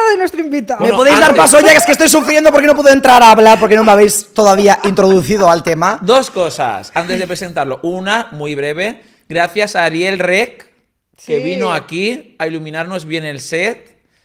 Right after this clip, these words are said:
Speaker 3: Y gracias a e-, a ella, eh,
Speaker 1: Ella
Speaker 3: está
Speaker 1: lo vio en su casa, el capítulo anterior, y di-, y dijo,
Speaker 3: Uf.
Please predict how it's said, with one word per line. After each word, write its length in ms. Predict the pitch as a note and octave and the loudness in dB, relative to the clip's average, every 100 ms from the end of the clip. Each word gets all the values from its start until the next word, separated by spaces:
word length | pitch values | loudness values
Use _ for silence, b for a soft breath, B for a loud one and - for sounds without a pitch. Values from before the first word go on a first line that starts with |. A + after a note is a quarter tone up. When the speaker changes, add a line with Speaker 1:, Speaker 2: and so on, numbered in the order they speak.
| _ | _
Speaker 3:
Y 120 | D3 | -12
gracias 440 | C#3 C#3 D3+ C#3+ D#3 | -10 -10 -8 -8 -6
a 160 | C3+ | -4
e-, 200 | C3+ C3+ - | -4 -6 -8
a 120 | C3 | -10
ella, 260 | C#3+ F3+ - _ _ | -8 -10 -12 _ _
eh, 440 | - C#3 A#2+ A#2 A2+ | -12 -10 -8 -8 -6
Speaker 1:
Ella 120 | E4+ F4 | -6 -2
Speaker 3:
está 100 | E4+ | 0
Speaker 1:
lo 80 | |
vio 100 | D4+ | -2
en 60 | C#4+ | -6
su 160 | C4 A3+ | -10 -8
casa, 440 | C4+ C4+ D#4+ E4 | -8 -6 -8 -6
el 60 | A#3+ | -8
capítulo 260 | A#3 B3 | -10 -8
anterior, 280 | B3 A#3+ C4+ | -8 -8 -8
y 20 | |
di-, 140 | B3+ C4 C4 | -10 -16 -16
y 40 | |
dijo, 540 | A3 G#3+ G#3+ F#3+ _ _ _ _ _ _ - | -16 -14 -16 -18 _ _ _ _ _ _ -16
Speaker 3:
Uf. 160 | B2 | -16